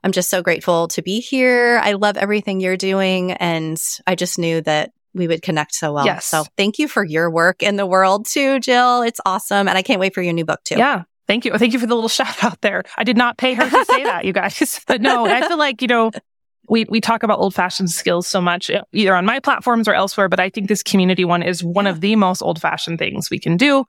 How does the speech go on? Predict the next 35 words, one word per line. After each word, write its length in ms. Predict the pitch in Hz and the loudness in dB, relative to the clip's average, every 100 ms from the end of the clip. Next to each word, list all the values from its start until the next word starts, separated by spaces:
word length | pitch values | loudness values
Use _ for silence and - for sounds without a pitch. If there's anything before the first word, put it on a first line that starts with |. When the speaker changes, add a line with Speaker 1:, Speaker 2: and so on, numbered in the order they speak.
| _ | _
Speaker 2:
especially 480 | - - 208 - 175 | -6 -4 -4 -2 -2
now. 260 | 180 170 202 | 0 -2 -2
Speaker 1:
Yes. 340 | 220 - - - | -6 -10 -8 -4
Speaker 2:
And 100 | 202 | -2
it's 100 | 185 | 0
often 340 | 190 185 190 | 0 0 -2
just 220 | 185 - - | -4 -6 -6
forgotten 520 | 202 175 170 180 180 | -4 -2 -4 0 2
in 160 | 175 | 4
the, 120 | 165 165 | 2 2
"Oh, 120 | 269 | 0
sourdough 340 | 262 320 311 | 2 2 2
bread 180 | 302 302 | 2 2
and 120 | 285 | 2
canning," 380 | - 302 285 233 - - | 2 2 4 0 -2 -8
which 140 | 185 | -4
I 60 | 208 | -2
also 240 | 349 - | -2 0
love. 340 | 220 208 202 190 _ _ | 2 2 0 -4 _ _
But 120 | 208 | 0
man, 200 | 220 196 | 2 2
this 180 | 190 - | -2 0
one 160 | 247 226 | 2 2
is, 460 | 208 196 190 - - - | 2 0 0 -4 -8 -4
you 120 | 226 | 2
want 180 | 247 247 | 2 2
fulfillment, 580 | - 190 208 196 220 - _ _ | 0 0 0 2 2 0 _ _
it's, 340 | 185 190 - - - | -4 -4 -8 -14 -10
it's 160 | 160 - | -10 -6
gonna 180 | 165 | -6
give 160 | 156 147 | -4 -8
it 60 | 147 | -8
to 120 | - | -6
you. 80 | - | -6
So 280 | - - - | -4 -2 -2